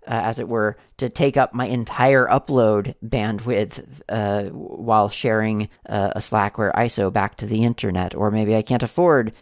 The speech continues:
to occupy my entire download, uh, speed or, or bandwidth, rather, while downloading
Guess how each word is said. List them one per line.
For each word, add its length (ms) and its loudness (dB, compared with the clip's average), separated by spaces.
to 200 -6
occupy 480 2
my 140 2
entire 600 0
download, 640 0
uh, 340 -4
speed 580 -4
or, 260 -2
or 160 0
bandwidth, 480 -2
rather, 440 0
while 340 2
downloading 800 0